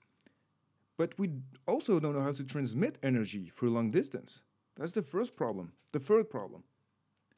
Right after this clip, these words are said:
And because the transmission over long distances creates power losses, the major part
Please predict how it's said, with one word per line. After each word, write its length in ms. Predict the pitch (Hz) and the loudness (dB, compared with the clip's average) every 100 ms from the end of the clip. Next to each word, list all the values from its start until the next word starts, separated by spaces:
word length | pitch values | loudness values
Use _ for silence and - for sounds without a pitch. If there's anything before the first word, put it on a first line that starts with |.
| _ _ | _ _
And 180 | 156 143 - _ _ _ _ _ _ | -8 -8 -16 _ _ _ _ _ _
because 300 | - 170 254 | -4 6 8
the 120 | 208 - _ - | 6 -4 _ -4
transmission 600 | 175 131 190 247 - 131 | -4 0 0 0 -2 -4
over 160 | 120 123 | 0 2
long 240 | 131 127 | 2 2
distances 840 | 135 175 - 131 - 92 - - - _ _ | 2 -2 0 -6 -6 -8 -8 -18 -20 _ _
creates 420 | - 156 151 139 | -6 2 2 2
power 340 | 135 156 214 180 | -8 -6 -2 -2
losses, 500 | 98 85 107 120 - _ _ _ _ _ _ _ - | -2 -6 -8 -8 -10 _ _ _ _ _ _ _ -2
the 80 | |
major 220 | 165 247 202 | 0 2 -2
part 340 | 143 156 156 | 0 0 0